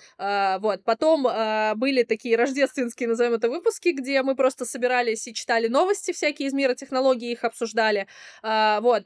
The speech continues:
Но, э, изначально он выходил как раз в формате видео и аудио, чтобы люди могли там в машине это послушать или на работе на Ютубе посмотреть, то есть по-разному.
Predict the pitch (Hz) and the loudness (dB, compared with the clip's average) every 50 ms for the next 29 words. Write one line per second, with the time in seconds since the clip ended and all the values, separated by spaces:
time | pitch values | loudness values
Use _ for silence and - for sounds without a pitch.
0 | - 226 214 220 233 254 277 285 277 269 247 202 - 214 214 214 220 196 220 240 | -6 -6 -2 0 2 4 4 4 4 4 2 2 0 -2 -2 -2 -2 -2 -4 -4
1 | 233 240 233 - 294 320 349 320 240 233 254 240 220 - - 220 208 254 269 262 | -4 -4 -2 0 0 2 2 2 2 0 0 -2 -4 -4 -4 -2 -2 -2 -2 -2
2 | 233 208 233 233 247 - - 240 208 220 226 233 226 233 214 208 247 269 240 240 | -4 -4 -2 -2 -4 -2 -4 -4 -2 0 -2 -2 -4 -6 -6 -4 -2 -2 0 0
3 | 220 208 202 202 208 220 254 269 254 220 208 208 - - 233 214 247 247 220 220 | 0 0 0 2 2 4 2 2 2 -2 -4 -4 -4 -6 -6 -4 -4 -4 -4 -4
4 | 214 208 208 214 202 - 185 196 208 240 262 - 403 427 427 320 269 277 - 262 | -6 -6 -8 -8 -10 -10 -8 -6 -6 -4 0 2 2 2 2 0 -2 -2 -4 -4
5 | 277 - 277 269 - - - 220 214 208 202 220 220 233 247 294 294 - 302 254 | -4 -2 -4 -4 -4 -4 -4 -2 -2 -2 0 0 -2 0 0 -2 -2 -4 -6 -4
6 | 240 240 247 240 247 240 208 208 - 226 - 233 214 208 196 175 - 190 - - | -4 -4 -4 -4 -6 -8 -8 -8 -10 -10 -8 -6 -6 -4 -6 -6 -8 -10 -8 -4
7 | 226 220 196 185 185 180 185 190 | -4 -2 -2 -4 -6 -10 -16 -20